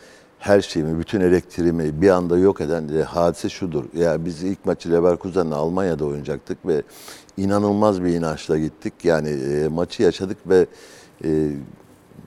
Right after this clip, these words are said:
benim mesela, e, oralarda yanılma şansım, e, çok düşüktür. O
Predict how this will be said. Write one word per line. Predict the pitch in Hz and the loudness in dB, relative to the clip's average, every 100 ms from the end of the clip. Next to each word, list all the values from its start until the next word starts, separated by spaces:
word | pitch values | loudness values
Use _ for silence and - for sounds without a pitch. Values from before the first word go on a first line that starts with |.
| - - - 80 80 78 | -20 -20 -18 -16 -14 0
benim | 95 113 117 | 2 2 2
mesela, | 104 - 98 95 | 0 0 4 4
e, | 92 90 87 | 4 4 2
oralarda | 80 101 95 92 92 90 | 2 2 4 4 2 2
yanılma | 92 92 92 92 | 2 2 0 -4
şansım, | - 92 90 - 98 90 82 85 | -2 0 0 -2 -6 -4 0 0
e, | 82 | 0
çok | - 104 90 | -2 -6 -2
düşüktür. | 92 - 87 - 71 - _ - - - | -4 -4 -6 -6 -8 -10 _ -20 -20 -4
O | 80 87 85 | 0 2 2